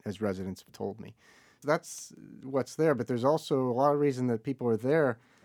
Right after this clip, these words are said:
who are in the throes of the opiate epidemic are because there's so many services there. Methadone clinics, homeless shelters, the hospital, there's, there's everything there, um, and, and a lot of them are coming there, and a lot of drug activity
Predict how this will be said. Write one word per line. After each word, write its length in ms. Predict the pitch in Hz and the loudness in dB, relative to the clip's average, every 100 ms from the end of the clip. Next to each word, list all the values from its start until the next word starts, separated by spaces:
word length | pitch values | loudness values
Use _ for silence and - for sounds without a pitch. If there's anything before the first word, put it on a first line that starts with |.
| _ _ | _ _
who 120 | 123 | 2
are 80 | 117 | 2
in 260 | 135 143 143 | 4 2 2
the 100 | 98 | -2
throes 340 | - 127 123 | 2 4 4
of 120 | 98 | 0
the 120 | 95 | -4
opiate 280 | 95 98 98 | -6 -6 -6
epidemic 520 | 92 95 95 101 101 | -8 -8 -4 -4 -4
are 60 | 107 | -6
because 260 | 101 - 101 | -6 -8 -6
there's 140 | 104 | -6
so 120 | - | -4
many 160 | 135 117 | -2 -2
services 600 | - - 113 104 - 95 | -4 -2 -2 -2 -10 -14
there. 280 | - - - _ _ _ - | -18 -18 -20 _ _ _ -4
Methadone 540 | 110 135 131 107 98 | 0 2 2 -2 -2
clinics, 640 | 92 98 85 - - - - - | -6 -8 -8 -12 -16 -20 -18 -8
homeless 300 | - 135 113 | -2 0 0
shelters, 680 | - 87 80 - - - - _ _ | -4 -8 -8 -12 -18 -18 -20 _ _
the 80 | 92 | -4
hospital, 680 | - 127 - - 98 85 87 | 2 2 0 -4 -2 -2 -4
there's, 180 | 95 | -8
there's 400 | - 110 101 95 | -8 -8 -6 -4
everything 460 | 120 131 120 120 104 | -2 0 0 0 0
there, 340 | 117 113 101 - _ - _ _ | 2 2 0 -4 _ -20 _ _
um, 240 | 101 95 98 | -8 -6 -4
and, 240 | 95 98 | -4 -4
and 120 | 98 | -4
a 40 | 98 | -2
lot 160 | 104 | 0
of 60 | 107 | 0
them 120 | 104 | -2
are 60 | 92 | -6
coming 300 | - 104 101 | -6 -4 -2
there, 140 | 104 | -2
and 120 | 107 | 0
a 40 | 120 | 2
lot 140 | 135 | 2
of 80 | 123 | 0
drug 320 | 120 120 117 - | 0 0 0 -6
activity 540 | 92 - 104 95 - | -10 -8 -12 -12 -18